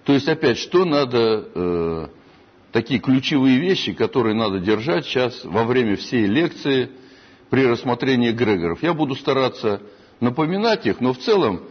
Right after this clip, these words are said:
вот эти пунктики такие. Первое — это то, что, э, фундаментом является концепция общественной безопасности — триединство материи, информации и меры.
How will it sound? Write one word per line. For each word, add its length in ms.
вот 180
эти 160
пунктики 580
такие. 420
Первое — 560
это 220
то, 220
что, 1080
э, 60
фундаментом 760
является 460
концепция 520
общественной 400
безопасности — 840
триединство 680
материи, 600
информации 680
и 40
меры. 500